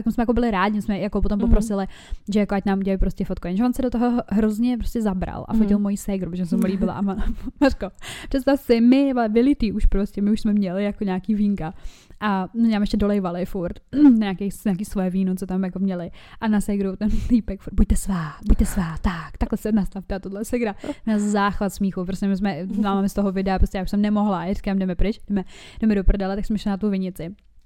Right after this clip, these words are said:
Speaker 1: Přísám bohu, prostě pražočky přijedou jakoby na Moravu. Takže, eh, ségra, "Chci vidět vinice, jak to tady krásně roste, tohleto." Co si myslíš, že jsme dělali na těch vinicích? Fotoshooting, nic jinýho, vole. My jsme tam porůpali všechnu úrodu. My tam prostě stáli, udělali jsme toho bambilion.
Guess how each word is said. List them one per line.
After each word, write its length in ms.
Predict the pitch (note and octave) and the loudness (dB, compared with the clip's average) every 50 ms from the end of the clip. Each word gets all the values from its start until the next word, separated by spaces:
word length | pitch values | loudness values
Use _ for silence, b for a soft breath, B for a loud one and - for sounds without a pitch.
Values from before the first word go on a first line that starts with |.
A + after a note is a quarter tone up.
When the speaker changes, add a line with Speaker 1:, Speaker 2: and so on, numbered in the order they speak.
| _ _ _ _ _ _ - - - | _ _ _ _ _ _ -20 -20 -14
Speaker 1:
Přísám 300 | - - - - B3 A#3+ | -10 -6 -2 0 0 2
bohu, 180 | A3 A3 G3 F#3 | 2 2 2 4
prostě 360 | - - F#3 - - G3 F#3 | 4 4 4 2 -2 -6 -4
pražočky 480 | F#3 - G#3 G#3 G3+ A3 G#3+ - - G#3 | 0 2 2 4 4 2 0 -2 -6 -6
přijedou 320 | - - G#3 F#3+ G3 G3 | -6 -4 -4 -4 -4 -6
jakoby 260 | F#3+ F3+ G3+ G3 G3 | -6 -4 -4 -4 -4
na 80 | G3 F3+ | -2 -4
Moravu. 340 | F3+ F3 E3 E3 D#3+ D#3+ F3 B B B B B B | -4 -4 -6 -6 -8 -10 -12 B B B B B B
Takže, 260 | G#3 G3+ G3+ G3+ G#3+ G3+ G3+ G3 - | -2 0 0 0 0 0 -2 -4 -6
eh, 160 | - G3+ F#3+ | -6 -6 -6
ségra, 260 | - - G3 F#3+ F#3+ | -4 -4 -4 -4 -4
"Chci 220 | F3 - - - G3+ | -4 -4 -6 -6 -6
vidět 300 | F#3+ A3 G3+ A#3 A3+ A3 | -6 -6 -6 -6 -6 -6
vinice, 440 | G#3 A#3 A#3+ B3 A#3 - - - A#3+ | -6 -4 -4 -4 -6 -6 -4 -4 -4
jak 180 | A3+ G#3+ G#3+ | -2 -4 -6
to 60 | - - | -8 -8
tady 120 | - G#3 | -8 -8
krásně 400 | G3+ - G#3+ G#3 F#3 - - G#3 | -6 -6 -6 -6 -4 -4 -2 -2
roste, 420 | G3+ G#3 G3+ - - - G3 F#3+ F#3 | 0 -2 -2 -4 -4 -4 -4 -4 -4
tohleto." 580 | - G3 G3 G3+ G3 F#3+ - F#3 F3+ F3+ F3 - - | -6 -6 -6 -4 -6 -6 -6 -8 -8 -10 -10 -12 -12
Co 100 | - - | -12 -6
si 80 | - G#3+ | -2 -2
myslíš, 240 | G#3+ G#3 - G#3 G3 | -2 -2 -2 -6 -6
že 40 | - | -4
jsme 80 | G3+ | -2
dělali 120 | G3+ G3 F#3+ | -2 -2 -2
na 60 | F#3 | -2
těch 140 | F#3+ G3 G3 | -2 -2 -2
vinicích? 380 | F#3+ F#3 F#3+ F#3 - - - - - | -2 -2 -4 -6 -8 -12 -16 -8 -2
Fotoshooting, 540 | - A#3 A3+ G#3+ G#3 - G3+ G3+ A3 G#3 - | 0 0 2 2 2 2 2 0 -2 -2 -2
nic 200 | A3+ G#3+ G3+ G#3+ | -2 -2 0 0
jinýho, 260 | G3+ G3+ G3 F#3 F3+ | 0 2 2 2 0
vole. 140 | F3+ F3 E3+ | 0 -2 -4
My 60 | F#3 | -4
jsme 100 | - A3+ | -4 -4
tam 80 | A3+ A3+ | -2 2
porůpali 420 | - A#3 A#3 A3+ G#3 - A3+ A3 | 4 4 4 4 2 0 0 0
všechnu 240 | G#3+ - A3 G#3 C4 | 0 0 2 2 2
úrodu. 340 | B3 A#3+ G#3+ F#3+ F#3 F3 E3 | 2 2 2 2 0 -2 -2
My 600 | G#3 A3+ A#3 - - - - - - - - C4 | -4 -4 -6 -6 -12 -16 -20 -20 -8 -2 2 4
tam 100 | B3 A#3 | 6 6
prostě 220 | A#3 A3+ - - A#3+ | 4 4 2 0 0
stáli, 320 | - - A3 G#3 G3+ F#3+ | 0 2 0 0 0 0
udělali 260 | G3+ G3+ G#3 G#3 G#3 | -2 -4 -4 -4 -4
jsme 160 | - - A#3+ | -2 -2 -2
toho 200 | G#3+ A3 G#3 A#3 | -2 -2 -2 -2
bambilion. 580 | A3+ A3 G#3 G3+ G3+ G3 G3 F3+ D#3+ E3+ F#3 | -2 -2 -2 -2 -2 -4 -6 -6 -8 -8 -10